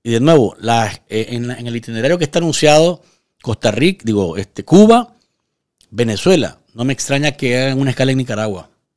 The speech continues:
No me extraña. A-, anda el Chihuín, o andaba el Chihuín en Rusia un día de esto. El tenor frustrado. Óigame,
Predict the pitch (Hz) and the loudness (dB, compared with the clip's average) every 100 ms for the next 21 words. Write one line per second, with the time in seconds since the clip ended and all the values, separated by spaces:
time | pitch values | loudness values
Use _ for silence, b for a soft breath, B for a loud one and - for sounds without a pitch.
0 | _ _ 113 131 147 147 - 139 156 110 | _ _ -4 -2 -2 -2 -4 -2 -4 -4
1 | - - 98 - 107 127 185 139 127 170 | -10 -10 -10 -6 -4 -4 -2 0 2 2
2 | 175 113 107 151 156 139 143 196 156 110 | 0 -6 -4 -4 -4 -6 -4 -4 -4 -6
3 | 139 139 113 92 101 95 143 202 - - | -6 -6 -8 -8 -10 -6 -4 -4 -6 -20
4 | _ _ _ _ _ _ _ _ _ _ | _ _ _ _ _ _ _ _ _ _
5 | _ 92 87 92 - - _ _ _ - | _ -14 -12 -12 -16 -20 _ _ _ -14
6 | 98 101 101 - 196 127 - _ _ _ | -12 -10 -12 -4 -2 -2 -6 _ _ _
7 | _ _ _ _ _ _ _ _ _ _ | _ _ _ _ _ _ _ _ _ _
8 | _ _ _ _ _ _ _ _ _ - | _ _ _ _ _ _ _ _ _ -4
9 | 151 160 98 | -2 0 -4